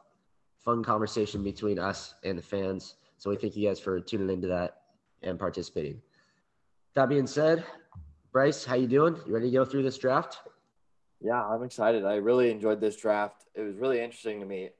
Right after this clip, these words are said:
Speaker 2: I was listening to Mel Kiper talk about this on E S P N the other day, and he was like, "This is one of the most interesting drafts that I've seen in a long time," which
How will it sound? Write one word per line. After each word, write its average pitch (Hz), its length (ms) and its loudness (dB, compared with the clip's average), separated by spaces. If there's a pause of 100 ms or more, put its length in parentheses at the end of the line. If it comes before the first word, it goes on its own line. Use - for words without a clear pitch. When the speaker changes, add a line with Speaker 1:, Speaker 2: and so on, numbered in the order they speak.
(280)
Speaker 2:
I 104 100 -6
was 98 320 -8
listening 101 360 -10
to 90 60 -12
Mel 95 240 -6
Kiper 95 300 -4
talk 92 220 -8
about 85 240 -8
this 87 180 -12
on 82 140 -16
E 90 80 -16
S 85 100 -20
P 87 160 -14
N 87 140 -12
the 82 40 -10
other 80 140 -6
day, 80 140 -8
and - 200 -14
he 82 60 -14
was 85 160 -14
like, 80 180 -12
"This - 220 -8
is 135 140 -8
one 117 160 -6
of 113 40 -4
the 110 60 -8
most 107 260 -10
interesting 104 480 -12
drafts 92 460 -4
that 82 140 -10
I've 85 180 -8
seen 92 180 -12
in 87 60 -10
a 87 80 -10
long 90 320 -4
time," 85 320 -14 (480)
which 104 320 -8